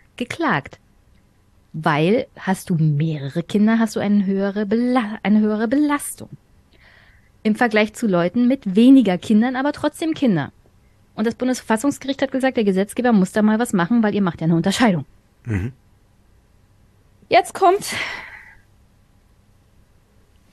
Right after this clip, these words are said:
Speaker 2: Karl
Speaker 1: Karl
Speaker 2: Lauterbach.
Speaker 1: Lauterbach um die Ecke.
Speaker 2: Mhm.
Speaker 1: „Uns fehlt ja Geld im Pflegesystem.“ Und das stimmt.
Speaker 2: Ich habe das auch mit dem Finanzminister noch mal abgesprochen. Uns fehlt da noch Geld.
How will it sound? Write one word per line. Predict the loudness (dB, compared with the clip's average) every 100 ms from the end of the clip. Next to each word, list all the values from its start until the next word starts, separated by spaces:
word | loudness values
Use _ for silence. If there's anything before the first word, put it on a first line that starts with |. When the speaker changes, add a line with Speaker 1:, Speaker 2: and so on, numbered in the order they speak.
| -20 -20 _ _
Speaker 2:
Karl | -8 0 0 2
Speaker 1:
Karl | 2 4
Speaker 2:
Lauterbach. | 2 2 0
Speaker 1:
Lauterbach | 0 -4
um | -8
die | -8
Ecke. | -14 -16 -20 _ _ _ _ _
Speaker 2:
Mhm. | -8 -6 -8 _ _ _ _ _ _ _ _
Speaker 1:
„Uns | -2 -2
fehlt | -4 -4 -2
ja | -2
Geld | 0 -2 -2
im | -6
Pflegesystem.“ | -6 -6 -6 -10 -18 -18 -16 -8
Und | -6
das | -6 -10
stimmt. | -12 -14 -14 _ _ _ _
Speaker 2:
Ich |
habe | -4 -2
das | -2 0
auch | -2
mit | -2 -4
dem | -4
Finanzminister | -2 0 -2 -2 -6 -6 -6 -6 -4
noch | -2 -2
mal | -2 -2
abgesprochen. | -2 -4 -8 -8 -2 -4 -2 -4
Uns | -4 -6 -4
fehlt | -6 -4
da | -4
noch | -4 -6 -2
Geld. | -2 0 -4 -10 -16